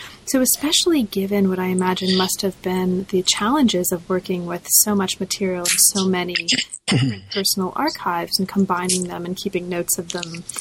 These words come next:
um, into this study, were there any aspects of your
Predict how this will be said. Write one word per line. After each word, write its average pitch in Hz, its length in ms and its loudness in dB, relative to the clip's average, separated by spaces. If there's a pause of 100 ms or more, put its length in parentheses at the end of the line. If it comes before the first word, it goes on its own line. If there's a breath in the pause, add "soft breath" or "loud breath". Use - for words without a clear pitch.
(220 loud breath)
um, 185 300 0
into 190 680 2
this 175 180 -4 (160)
study, 202 480 2 (480 loud breath)
were 240 160 4
there 285 260 2
any 359 500 2 (140)
aspects 214 640 0
of 196 180 -8
your 202 200 2